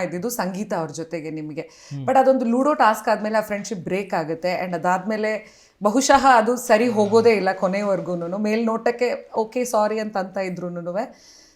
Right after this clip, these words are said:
Speaker 1: So ಆ ಜಗಳ ಆದ್ಮೇಲೆ ಫ್ರೆಂಡ್‌ಶಿಪ್ ಬ್ರೇಕ್ ಆಗುತ್ತೆ, but ಫಸ್ಟ್ ಇದ್ದಾಗ ಸಂಗೀತ ಅವ್ರ ಜೊತೆ ಫ್ರೆಂಡ್‌ಶಿಪ್ ಅದ್ರ ಬಗ್ಗೆ ಹೇಳಿ.
Speaker 2: It was very nice, very genuine ಅಂತ ನನ್ಗನ್ಸುತ್ತೆ ಅವಾಗ.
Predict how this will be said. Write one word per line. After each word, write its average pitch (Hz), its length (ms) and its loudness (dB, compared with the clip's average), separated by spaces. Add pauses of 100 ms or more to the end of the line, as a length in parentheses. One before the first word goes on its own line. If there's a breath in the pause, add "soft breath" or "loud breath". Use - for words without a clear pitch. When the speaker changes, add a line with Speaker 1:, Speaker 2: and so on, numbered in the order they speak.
(140 loud breath)
Speaker 1:
So 330 40 -4 (420)
ಆ 269 120 2
ಜಗಳ 269 280 2
ಆದ್ಮೇಲೆ 302 360 0
ಫ್ರೆಂಡ್‌ಶಿಪ್ 254 400 -2
ಬ್ರೇಕ್ 226 240 -2
ಆಗುತ್ತೆ, 214 280 -6
but 240 300 -2 (280)
ಫಸ್ಟ್ 262 400 -4
ಇದ್ದಾಗ 214 320 -2 (160)
ಸಂಗೀತ 208 380 -10
ಅವ್ರ 190 120 -4
ಜೊತೆ 185 240 -10
ಫ್ರೆಂಡ್‌ಶಿಪ್ 190 560 -12
ಅದ್ರ 202 160 -4
ಬಗ್ಗೆ 175 260 -8
ಹೇಳಿ. 151 320 -16 (540)
Speaker 2:
It 190 100 -4
was 220 500 -4
very 196 180 0
nice, 131 520 -6
very 139 220 -8
genuine 127 460 -8
ಅಂತ 110 220 -10
ನನ್ಗನ್ಸುತ್ತೆ 107 640 -10
ಅವಾಗ. 98 260 -6